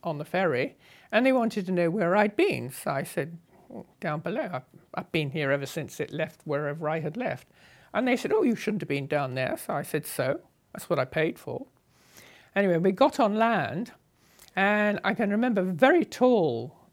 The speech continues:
uh, very smart-looking, and I think he was a Congolese, Pe-, Belgian Congolese, probably mixed race, 'cause he was quite pale-skinned.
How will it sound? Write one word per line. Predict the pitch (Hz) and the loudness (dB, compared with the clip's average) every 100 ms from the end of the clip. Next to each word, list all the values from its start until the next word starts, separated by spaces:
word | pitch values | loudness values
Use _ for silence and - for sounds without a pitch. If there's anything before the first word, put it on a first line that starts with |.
| _ | _
uh, | 220 160 139 143 127 131 123 127 123 139 | -16 -12 -12 -12 -12 -12 -12 -14 -14 -6
very | 220 214 | -4 -4
smart-looking, | - 208 202 139 - 170 170 147 147 143 127 - _ _ _ _ _ _ - - - - - - - - | -4 -2 0 -2 -2 -4 -4 -8 -8 -8 -12 -16 _ _ _ _ _ _ -20 -20 -20 -20 -20 -20 -20 -12
and | 180 | -2
I | 175 | -2
think | - 240 | 0 -2
he | - 196 | 0 0
was | 202 185 | 0 -2
a | 135 _ _ _ _ _ _ _ | -6 _ _ _ _ _ _ _
Congolese, | - 175 165 156 156 - | -8 -6 -4 -2 -4 -6
Pe-, | - | -10
Belgian | 170 170 180 175 165 | -6 -2 0 -2 -4
Congolese, | 165 180 165 147 156 147 139 | -6 -6 -4 -4 -2 -4 -6
probably | - 180 156 | -6 -6 -4
mixed | 156 180 - 165 | -4 -4 -6 -4
race, | 151 131 - | -2 -4 -8
'cause | - 151 | -12 -10
he | 156 | -10
was | 151 | -6
quite | 202 - | -4 -4
pale-skinned. | - 151 143 - - 131 123 | -6 -8 -8 -8 -8 -8 -10